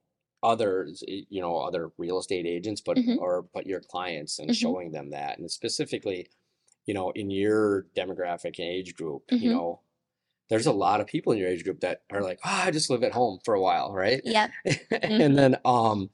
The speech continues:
Speaker 1: or, you know, when they finally start to, to start to build their portfolios down the road. But,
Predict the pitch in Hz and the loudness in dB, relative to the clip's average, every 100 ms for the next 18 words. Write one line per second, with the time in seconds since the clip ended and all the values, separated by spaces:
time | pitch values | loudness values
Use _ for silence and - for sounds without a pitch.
0 | - - - 131 127 117 113 - 123 110 | -14 -12 6 8 8 6 2 0 -2 0
1 | 104 101 98 - 110 104 - 98 - 85 | -2 -2 -4 0 0 0 -2 -4 -4 -12
2 | 82 _ - 98 - - 90 - 80 82 | -14 _ -10 -6 -2 -2 -2 -4 -10 -6
3 | 82 78 76 71 73 87 113 71 71 71 | -6 -8 -8 -10 -4 -2 0 -2 -8 -10
4 | 69 69 80 - - - 78 - | -10 -8 -6 -6 -10 -8 -8 -8